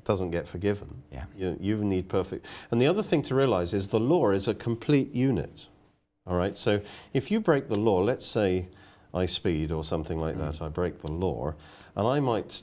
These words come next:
Speaker 1: think in my mind, "Well, I'm still a good guy because I've basically kept all these other laws. I haven't
Speaker 2: Exactly.
Speaker 1: murdered anyone recently. I haven't
Speaker 2: Mm.
Speaker 1: stolen anything." Uh, uh, but,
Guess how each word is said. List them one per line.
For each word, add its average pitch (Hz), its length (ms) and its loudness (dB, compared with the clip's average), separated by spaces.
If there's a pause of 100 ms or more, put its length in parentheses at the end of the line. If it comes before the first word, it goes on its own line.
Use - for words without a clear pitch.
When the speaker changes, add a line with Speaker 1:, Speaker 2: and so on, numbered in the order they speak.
Speaker 1:
think 82 600 -4
in 87 200 -2
my 82 180 -4
mind, 85 500 -2 (280)
"Well, 123 120 2
I'm 113 120 0
still 160 300 -2
a 101 60 2
good 90 280 -2
guy 67 280 -4
because 78 420 -4
I've 82 220 0
basically 78 460 -2
kept - 440 -10
all 82 120 -4
these 78 200 -2
other 107 200 0
laws. 65 300 -4
I 82 120 -2
haven't 85 260 -2
Speaker 2:
Exactly. 85 160 -4
Speaker 1:
murdered 80 260 -2
anyone 78 360 -2
recently. 80 580 -4
I 76 120 -4
haven't 80 340 -6
Speaker 2:
Mm. - 20 -6
Speaker 1:
stolen 78 500 -2
anything." 78 460 -4 (760)
Uh, - 40 -2 (180)
uh, 87 80 -6
but, 87 260 -2